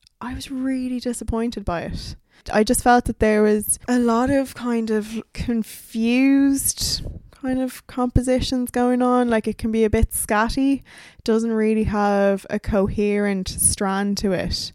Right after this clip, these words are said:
But there are some times where there are, like, absolute bangers. More so kind of towards the second half.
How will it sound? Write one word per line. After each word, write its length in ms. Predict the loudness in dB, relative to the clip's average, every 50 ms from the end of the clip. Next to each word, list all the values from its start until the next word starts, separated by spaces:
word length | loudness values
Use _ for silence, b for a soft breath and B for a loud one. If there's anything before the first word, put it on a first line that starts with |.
| _
But 140 | 4 6 6
there 240 | 6 4 4 6 6
are 560 | 6 8 10 10 10 10 8 8 6 4 2 0
some 260 | -4 -2 -2 -2 -2
times 680 | -4 -2 -2 0 0 0 0 0 0 -2 -4 -4 -2
where 180 | -2 0 0 0
there 180 | 0 -2 -2 -2 -4
are, 320 | -4 -2 0 0 0 0 -2 -4 -8 _ -8
like, 280 | -4 -4 -4 -4 -6 -10 -10 -8
absolute 760 | -2 -2 0 -2 -2 -2 -2 -2 -2 -2 -4 -6 -8 -10 -14 _ _ _ _ _ _ _ _
bangers. 600 | -2 -2 -2 -2 -4 -6 -6 -8 -8 -8 -10 -10 _ _ _
More 420 | -6 -4 0 2 4 6 6 6
so 300 | 4 6 6 6 6 4
kind 240 | 2 0 0 0 0
of 80 | 0 -2
towards 360 | -2 0 0 0 0 -2 -6
the 100 | -10 -10
second 460 | -8 -4 -2 -2 -2 -2 -4 -8 -8
half. 600 | -4 -2 0 2 2 0 0 -2 -6 -14 -20 -20